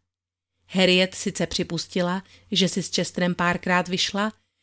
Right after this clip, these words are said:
ale popřela, že by mezi nimi kdy vzplály jakékoliv romantické city. Byly tu ostatně další dívky. Například Josephine Petricková, která se jednoho červnového dne objevila v továrně,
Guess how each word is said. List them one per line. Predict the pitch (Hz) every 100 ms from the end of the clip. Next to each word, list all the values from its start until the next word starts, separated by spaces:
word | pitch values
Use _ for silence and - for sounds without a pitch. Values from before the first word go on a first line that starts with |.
| _
ale | - 285
popřela, | 294 254 254 - 233 233
že | 214
by | 196
mezi | 202 190 196
nimi | 190 185 180
kdy | - 180
vzplály | - - 185 180 165
jakékoliv | 156 - 165 165 165 160
romantické | 175 160 160 170 160 - 165
city. | - 175 - 175 _ _ _ _ _ _ _ _ _ _
Byly | 196 185
tu | 180
ostatně | 196 202 - 170 180 170
další | 170 185 - 165
dívky. | 143 160 - - 175 - _ _ _ _ _ _ _ _ 254
Například | 277 - 277 - 262 220
Josephine | 233 226 233 233 226
Petricková, | 208 196 180 160 156 143 135 156 _ _ _ _
která | - 196 180
se | 175 185
jednoho | 170 175 170 185
červnového | - 180 175 170 175 165 160
dne | 156 175 185 - _ _
objevila | - 202 208 233 180
v |
továrně, | - 196 190 202 202 220